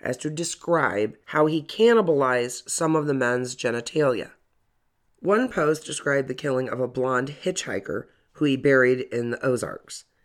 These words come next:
The description of the hitchhiker sounded a lot like Branson.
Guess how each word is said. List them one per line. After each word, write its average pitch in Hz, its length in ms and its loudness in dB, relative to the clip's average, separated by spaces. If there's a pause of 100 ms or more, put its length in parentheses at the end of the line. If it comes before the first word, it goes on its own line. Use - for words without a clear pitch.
(440)
The 131 80 0
description 208 800 2
of 151 180 -2
the 147 100 -2
hitchhiker 117 720 -4 (260)
sounded 131 480 -2
a 127 120 -4
lot 151 340 0
like 131 260 -4
Branson. 143 580 -2